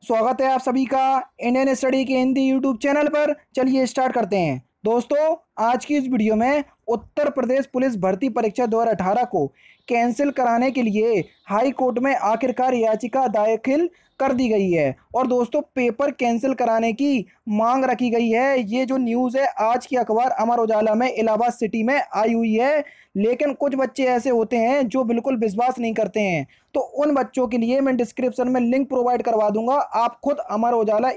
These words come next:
ई पेपर पढ़ सकते हैं अपनी आंखों से। ठीक है दोस्तों, लेकिन दोस्तों, आपको बता दूं, अगर आपने मेरे चैनल इंडियन स्टडी को अभी तक सब्सक्राइब नहीं किया है, तो दोस्तों, इस लाल कलर के बटन को दबाकर चैनल को सब्सक्राइब कर लीजिए।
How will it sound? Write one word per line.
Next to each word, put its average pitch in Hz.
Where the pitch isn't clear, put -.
ई 262
पेपर 226
पढ़ 254
सकते 220
हैं 247
अपनी 233
आंखों 214
से। 175
ठीक 233
है 269
दोस्तों, 277
लेकिन 254
दोस्तों, 285
आपको 247
बता 208
दूं, 302
अगर 254
आपने 294
मेरे 233
चैनल 214
इंडियन 302
स्टडी 240
को 233
अभी 262
तक 247
सब्सक्राइब 262
नहीं 277
किया 262
है, 233
तो 240
दोस्तों, 262
इस 247
लाल 240
कलर 269
के 247
बटन 240
को 226
दबाकर 214
चैनल 240
को 254
सब्सक्राइब 220
कर 196
लीजिए। 196